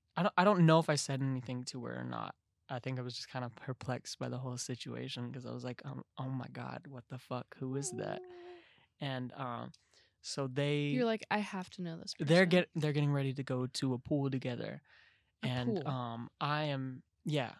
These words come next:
Speaker 1: so they are n-, essentially not busy. They're about to go lounge. And
Speaker 2: Mm-hmm.
Speaker 1: I am in a Burger King parking lot.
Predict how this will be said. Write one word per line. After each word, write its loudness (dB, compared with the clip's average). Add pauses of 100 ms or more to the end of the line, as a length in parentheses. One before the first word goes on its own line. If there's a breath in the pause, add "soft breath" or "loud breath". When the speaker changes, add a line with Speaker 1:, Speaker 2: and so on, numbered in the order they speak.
(120)
Speaker 1:
so -2 (680)
they 6
are 6
n-, 6 (260)
essentially 4
not 0
busy. -6 (100)
They're 0
about 0
to 0
go 2
lounge. -2
And 2
Speaker 2:
Mm-hmm. -12
Speaker 1:
I 4
am 2
in 0
a 2
Burger -2
King -6
parking -6
lot. -8